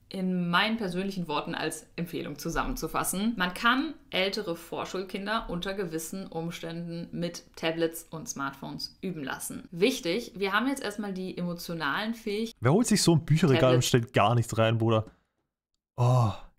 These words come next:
Speaker 2: Da ist so, bei meinen Eltern zu Hause, die haben so eine Vitrine und da ist so, so vo-, voll viel Platz oben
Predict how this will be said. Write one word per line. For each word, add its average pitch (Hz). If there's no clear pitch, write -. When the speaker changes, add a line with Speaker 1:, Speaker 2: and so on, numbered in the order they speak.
Speaker 2:
Da 120
ist 117
so, 131
bei 127
meinen 131
Eltern 175
zu 165
Hause, 165
die 127
haben 127
so 127
eine 117
Vitrine 151
und 113
da 127
ist 165
so, 123
so 123
vo-, -
voll 170
viel 160
Platz 143
oben 143